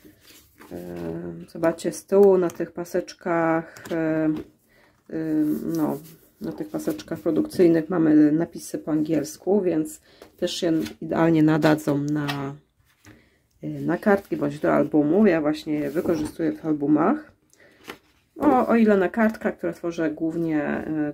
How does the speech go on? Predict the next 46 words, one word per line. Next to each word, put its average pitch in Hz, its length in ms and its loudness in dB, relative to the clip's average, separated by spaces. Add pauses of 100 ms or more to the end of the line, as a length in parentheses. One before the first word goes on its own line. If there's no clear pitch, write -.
(120)
dla 151 360 -4
osób - 280 -8
z - 40 -20
Polski, 196 440 2
no 151 140 -2
to 156 140 -8
nie 147 140 -2
ma - 80 -6
problemu, 247 340 4
ale 175 200 4
w 180 60 -6
albumach, 170 580 -4
e, 156 180 -2 (140)
znaczy 185 260 -2
to 196 120 0
jest 175 160 4
dla 156 100 2
mnie 156 120 2
trochę 165 160 -6
problem, 143 360 -2
że 135 140 -6
nie 147 180 0
ma 143 100 -2
polskich, - 640 -2 (920)
ale 247 240 2
z 226 120 -4
kolei 190 460 6
w 156 60 -6
albumach 165 420 0
mi 156 100 -4
to 147 200 -8
aż 151 200 -8
tak - 240 -12
nie 175 80 -4
przeszkadza, - 640 -2 (480)
albo 220 160 6
jak 190 120 4
tworzę 170 240 -4
projekty 165 340 -6
dla 151 140 -2
siebie, 151 280 -10
też 151 220 -10
mi 147 80 -10
to - 100 -14
nie 147 140 -10
przeszkadza. - 640 -16